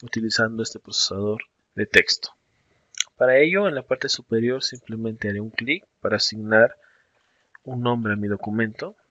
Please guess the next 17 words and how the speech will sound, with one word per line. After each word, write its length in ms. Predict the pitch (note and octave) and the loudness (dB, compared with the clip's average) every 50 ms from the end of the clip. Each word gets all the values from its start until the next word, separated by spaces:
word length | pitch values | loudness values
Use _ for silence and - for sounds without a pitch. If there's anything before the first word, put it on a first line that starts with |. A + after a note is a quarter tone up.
| _ _ _ | _ _ _
y 240 | - D3 D3 D#3 D#3 | -2 0 0 0 0
podré 520 | - - C3 B2+ B2 A#2+ B2 B2 B2+ B2+ | 0 4 4 6 6 6 4 2 0 0
iniciar 760 | - D3+ C#3 B2 A#2 A2+ G#2+ - - - A2+ A2+ A2+ A#2 A#2 | -6 -8 -6 -4 -4 0 0 2 2 4 4 4 6 6 6
a 80 | A2 G#2+ | 4 4
escribir 500 | G2 - - - G#2 F#2+ G2 G#2 A#2+ C3 - - _ _ _ _ _ _ _ _ - | 4 0 -4 -4 -2 0 0 0 0 -2 -6 -18 _ _ _ _ _ _ _ _ -10
el 180 | G#2+ G2+ F#2+ - - | -10 -10 -10 -10 -4
texto 480 | - G#2 G2+ - - - - A#2+ C#3+ - _ _ _ _ _ _ _ _ _ _ _ _ _ _ _ _ _ _ _ _ _ _ _ _ _ _ _ - - - - _ _ _ _ _ _ | -4 -2 0 0 -2 -2 -2 -4 -4 -4 _ _ _ _ _ _ _ _ _ _ _ _ _ _ _ _ _ _ _ _ _ _ _ _ _ _ _ -20 -20 -20 -20 _ _ _ _ _ _
que 140 | - - G2+ | -6 -4 -4
deseo. 480 | F#2 E2+ E2 - - - G#1+ - - - _ _ _ _ _ _ _ _ _ _ _ _ _ _ _ - - - - - - - - _ - | -2 0 0 0 0 -2 -4 -14 -16 -20 _ _ _ _ _ _ _ _ _ _ _ _ _ _ _ -12 -12 -12 -12 -16 -20 -20 -20 _ -6
En 100 | C#3 D#3 | -2 0
este 220 | D#3+ - - F3+ | 0 0 0 2
caso 360 | - - C#3 C#3+ - - D#3+ | 8 8 8 8 8 0 -2
tendré 420 | - - A#2+ A2+ A2 A2 A2+ A2+ A2+ | -2 -4 -8 -6 -2 2 2 2 4
la 100 | A2 G#2+ | 2 0
opción 400 | G#2 - - - A#2+ A2+ A2+ A2 | 0 0 0 0 0 -2 -4 -6
de 80 | G#2+ | -8
formato. 720 | - - G#2 G2+ G2+ G2+ G#2 F#2+ F2+ - - D3 F3 _ | -8 -8 -6 -2 2 4 4 4 2 0 -6 -8 -8 _